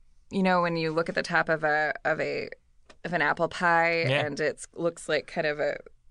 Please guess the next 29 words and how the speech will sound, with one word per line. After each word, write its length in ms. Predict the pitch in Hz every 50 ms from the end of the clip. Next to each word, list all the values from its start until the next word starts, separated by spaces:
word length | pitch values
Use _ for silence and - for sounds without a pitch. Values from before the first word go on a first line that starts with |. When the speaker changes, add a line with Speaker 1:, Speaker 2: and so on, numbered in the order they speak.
| - -
Speaker 1:
checkered 460 | - - 170 - 175 170 170 165 165
pattern, 500 | - 196 175 170 165 170 170 170 175 175
Speaker 2:
Yeah, 120 | - 147 175
Speaker 1:
that's 140 | 185 156
the 60 | 156 160
Speaker 2:
yeah. 60 | 151
Speaker 1:
lattice. 540 | 156 151 135 - - - - - - - - -
That's 160 | 170 165 -
a 60 | -
Speaker 2:
Oh, 20 | -
Speaker 1:
lattice. 380 | - 156 190 208 196 156 117
Speaker 2:
the 60 | 117
cross 440 | 110 - 170 165 147 117 - - -
thing, 140 | - - -
Speaker 1:
And 80 | 185 190
a 60 | 190
Speaker 2:
yeah. 20 |
Speaker 1:
lattice 400 | 196 202 202 208 214 214 202 -
is 80 | 196 180
just 180 | - - -
anything 380 | - - 160 160 156 - 160 147
like 180 | 151 151 151 -
crossed. 500 | - - 151 123 - - - - - -
Like 260 | 143 165 160 139 -
Speaker 2:
Oh, 20 |
Speaker 1:
if 60 | -
Speaker 2:
okay. 120 | 117 - 170
Speaker 1:
ladders 400 | 175 175 175 175 175 175 170 175
were 320 | 160 151 151 151 156 156